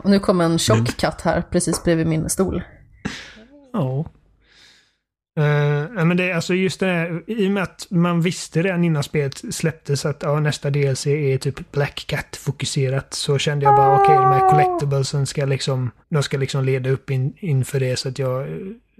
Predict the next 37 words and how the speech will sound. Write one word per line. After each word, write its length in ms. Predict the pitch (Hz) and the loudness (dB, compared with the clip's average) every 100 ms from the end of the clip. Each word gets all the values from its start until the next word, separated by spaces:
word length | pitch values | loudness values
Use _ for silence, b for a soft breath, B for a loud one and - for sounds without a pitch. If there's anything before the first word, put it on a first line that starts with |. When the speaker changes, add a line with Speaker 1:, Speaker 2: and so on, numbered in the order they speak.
| 226 240 _ _ _ _ 233 | -20 -20 _ _ _ _ _
Speaker 3:
det 200 | 190 151 | -6 -2
är 40 | 151 | -2
nog 320 | 143 139 151 | -2 -2 -2
den 340 | 143 131 131 - - | -2 -2 -4 -6 -8
collectible-spelet 880 | - 139 - 147 135 135 - 135 127 | -2 -2 -4 -4 -2 -2 -2 -4 -4
jag 100 | 127 | -6
gillar 160 | 123 | -4
minst. 460 | 123 123 117 - - _ _ _ _ - | -4 -4 -6 -10 -16 _ _ _ _ -4
Speaker 2:
Fast 100 | 110 | 0
det 60 | |
är 60 | 127 | 2
lite 180 | 123 117 - | 0 -2 0
trå-, 220 | 127 98 | 0 0
det 120 | 131 | 0
är 40 | 151 | 0
ju 80 | 147 | 0
så 100 | 135 | -2
tråkigt 360 | 135 120 139 | 0 0 0
också, 200 | 117 101 | 0 0
det 60 | 113 | 0
blir 120 | 107 | 2
ingen 160 | 107 104 | 0 0
payoff. 500 | 113 98 - - - _ _ _ _ _ _ _ _ _ - | 0 -2 -4 -10 -18 _ _ _ _ _ _ _ _ _ -2
Speaker 3:
Nej. 220 | 143 117 _ _ _ _ _ - | -2 -2 _ _ _ _ _ -2
Speaker 2:
Det, 180 | 113 110 | 0 2
det, 240 | 123 123 | 0 0
det 80 | 143 | 0
är 180 | 139 135 | 0 0
samma 300 | 147 123 117 | -2 -2 0
sak 180 | 117 | -2
som 220 | - 110 104 | 0 0 2
typ 140 | 107 | 0
Watch 280 | 110 - - | -2 -4 -2
Dogs 180 | 107 107 | -2 -2
hade 120 | 95 | -2
problem 260 | 101 90 | -2 -2
med. 160 | 82 101 | -2 -6